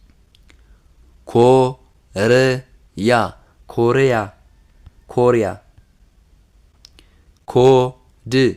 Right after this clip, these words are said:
ኮድ፣ ኮድ። ኮካ፣ ኮካ፣ ኮካ። ኮርማ፣ ኮርማ፣ ኮርማ።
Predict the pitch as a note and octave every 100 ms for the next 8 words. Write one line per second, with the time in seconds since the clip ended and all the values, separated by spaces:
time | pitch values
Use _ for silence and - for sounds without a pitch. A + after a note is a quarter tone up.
0 | _ _ _ - - C3 B2 G#2+ - _
1 | - _ _ _ _ _ _ _ _ -
2 | _ _ _ - A#2 A#2 A2 - _ _
3 | _ _ _ _ _ _ _ _ _ _
4 | _ _ _ _ _ - - A#2+ B2+ C#3
5 | E3 _ _ _ - A#2+ A2 F#2 _ _
6 | _ _ - C3 C3 A#2 G2+ - _ _
7 | _ _ _ - _ _ _ _ _ _
8 | _ _ _ _ _ - A2 A2 F#2+ F#2
9 | _ _ _ _ _ _ _ _ _ _
10 | _ _ _ _ _ _ - A2 A2+ B2+
11 | C#3 E3+ _ _ - G2+ A#2 C3 C#3+ C#3
12 | _ _ - F#2+ A#2 G2+ G#2+ - - B2+
13 | C3 A#2 F#2+ G2 _ _ _ _ _ _
14 | _ _ _ _ _ _ - A2 G#2+